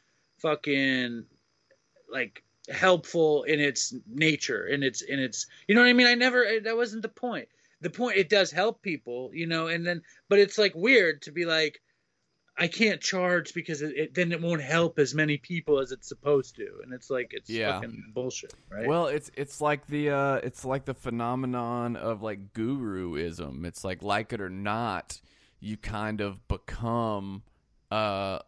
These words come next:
Speaker 2: a guru of sorts, right?
Speaker 1: Right.
Speaker 2: It, it's almost unavoidable. And it's like, you can,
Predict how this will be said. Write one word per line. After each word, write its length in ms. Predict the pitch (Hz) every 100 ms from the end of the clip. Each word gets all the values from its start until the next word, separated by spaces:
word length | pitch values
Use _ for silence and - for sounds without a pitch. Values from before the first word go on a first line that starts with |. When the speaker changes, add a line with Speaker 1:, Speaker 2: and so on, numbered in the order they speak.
| -
Speaker 2:
a 80 | 101
guru 560 | 92 139 120 98 80 -
of 180 | 87 85
sorts, 600 | - 78 53 - - - _ _ _ _ _ -
right? 320 | 92 92 110
Speaker 1:
Right. 140 | 135 117
Speaker 2:
It, 120 | - 110
it's 180 | 110
almost 480 | 113 127 131 123 -
unavoidable. 880 | 107 113 101 90 90 107 82 64 65
And 100 | 76
it's 120 | 85 -
like, 180 | 95
you 140 | 104 101
can, 340 | 104 95 90